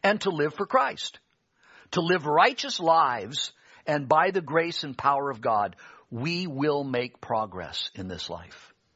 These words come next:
That should be the goal of every one of us as children of God. And that should be something that we are praying for our brothers and sisters.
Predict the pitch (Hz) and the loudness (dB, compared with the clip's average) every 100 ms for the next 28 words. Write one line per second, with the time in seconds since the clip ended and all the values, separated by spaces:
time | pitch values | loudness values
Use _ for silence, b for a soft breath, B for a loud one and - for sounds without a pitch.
0 | _ _ _ _ _ _ _ _ _ _ | _ _ _ _ _ _ _ _ _ _
1 | _ _ _ _ _ _ _ _ _ - | _ _ _ _ _ _ _ _ _ -2
2 | 151 - 170 143 143 123 120 127 120 101 | -2 -4 -4 -4 -6 -6 -4 -2 -2 -6
3 | _ 113 123 135 135 147 _ _ _ 117 | _ -6 -6 -8 -10 -12 _ _ _ -6
4 | 104 101 78 76 - - - - _ _ | -4 -6 -8 -10 -10 -10 -10 -14 _ _
5 | _ _ 101 - - 113 104 90 85 80 | _ _ -10 -8 -6 -6 -6 -8 -8 -8
6 | 80 - B B B B 123 190 151 87 | -10 -16 B B B B -6 -4 -4 -6
7 | 95 85 _ _ _ _ _ 95 110 110 | -12 -14 _ _ _ _ _ -2 -2 -2
8 | 123 - 135 135 123 - 113 - 95 90 | -6 -10 -10 -8 -6 -6 -8 -8 -10 -8
9 | 85 - 95 87 82 - - 143 143 113 | -12 -10 -10 -10 -12 -14 -6 -4 -4 -6
10 | 73 65 - - b b b b b b | -8 -16 -20 -20 b b b b b b
11 | - 120 92 82 101 107 101 95 92 - | -6 -4 -4 -4 -4 -4 -8 -6 -6 -6
12 | 101 - 78 - - | -8 -10 -12 -8 -6